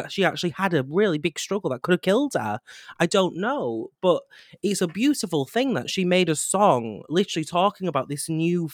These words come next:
this new version of the fifty-year-old, which isn't young but isn't old, so the story's not yet told. I think that is absolutely a commentary,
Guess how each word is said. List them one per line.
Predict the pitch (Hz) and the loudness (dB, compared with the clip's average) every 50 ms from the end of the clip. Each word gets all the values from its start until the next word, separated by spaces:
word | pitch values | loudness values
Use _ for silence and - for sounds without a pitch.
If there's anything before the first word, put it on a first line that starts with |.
| - - | -10 -10
this | 151 151 175 - - | -4 -4 -4 -2 -2
new | 170 175 190 208 202 175 | 0 0 2 2 0 2
version | 175 175 180 196 202 202 190 175 165 139 | 4 6 6 8 6 6 4 2 0 -2
of | 131 131 | -2 -2
the | 139 139 | -4 -4
fifty-year-old, | - 185 180 - - 180 165 143 131 120 110 110 113 - - | -4 -4 -4 -2 -2 -2 0 0 0 0 0 0 -2 -2 -2
which | 151 127 - - - - | -4 -4 -4 -4 -2 2
isn't | 160 180 160 196 190 185 180 160 135 - - _ _ _ _ _ _ _ _ _ _ _ _ _ _ - | 2 4 4 4 2 4 2 0 -2 -4 -6 _ _ _ _ _ _ _ _ _ _ _ _ _ _ -8
young | 147 139 180 196 196 143 123 123 - - | 0 4 6 8 8 6 4 0 0 0
but | - - - - | 0 0 2 4
isn't | 160 160 143 131 147 143 - - | 4 4 4 4 2 0 0 2
old, | 156 160 151 135 127 117 123 123 143 185 - | 4 6 6 6 4 2 0 -2 -2 -4 -4
so | - 160 | -2 -2
the | 147 160 | -2 0
story's | 165 - - 151 123 123 135 156 - 165 | 0 2 4 4 4 4 4 2 0 0
not | 123 - - | -2 -2 -2
yet | 139 135 - | -4 -4 -4
told. | - - 214 220 220 185 127 123 123 - - - - | -4 0 2 2 4 4 2 0 -2 -6 -8 -2 2
I | 160 175 196 | 2 2 2
think | 208 - 196 170 165 - | 2 -4 -6 -8 -6 -2
that | - 160 139 - _ _ - | -2 -2 -2 -2 _ _ -6
is | 160 156 - _ - - | -6 -6 -6 _ 0 0
absolutely | 196 - - - - 160 147 147 160 170 202 233 196 160 160 143 | 0 0 -2 -10 -10 -8 -8 -8 -8 -8 -8 -10 -10 -8 -8 -8
a | 139 | -8
commentary, | 135 - - 131 120 117 120 120 117 - - 117 113 120 139 185 233 233 | -8 -8 -8 -6 -6 -6 -8 -8 -10 -10 -8 -8 -6 -4 -4 -6 -6 -8